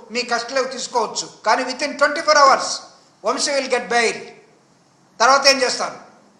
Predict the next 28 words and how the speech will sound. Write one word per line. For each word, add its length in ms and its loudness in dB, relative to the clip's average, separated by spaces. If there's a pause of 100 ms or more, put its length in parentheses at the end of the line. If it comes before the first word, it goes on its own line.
(1300)
అంటే 140 -2
చట్టం 380 4
మీ 80 0
చుట్టం 300 0
అవుతుందా? 560 0 (580)
మీరు 180 0
అధికారంలో 540 4
ఐదు 220 4
సంవత్సరాలు 440 0
మాత్రమే 380 0
ఉంటారు, 580 0 (320)
లేకపోతే 460 4
ఒకవేళ 320 4
జమిలీ 340 -2
ఎన్నికలు 320 -2
వస్తే 180 0
రెండు 220 -4
సంవత్సరాలు 460 -4
మాత్రమే 400 -4
ఉంటారు. 460 -16 (680)
రెండు 280 -6
సంవత్సరాలకి 1040 -2
ఇప్పటికే 520 -2
తొమ్మిది 260 2
నెలల్లో, 340 2
ఎనిమిది 360 0
నెలల్లో 260 -2
తేలిపోయి, 800 0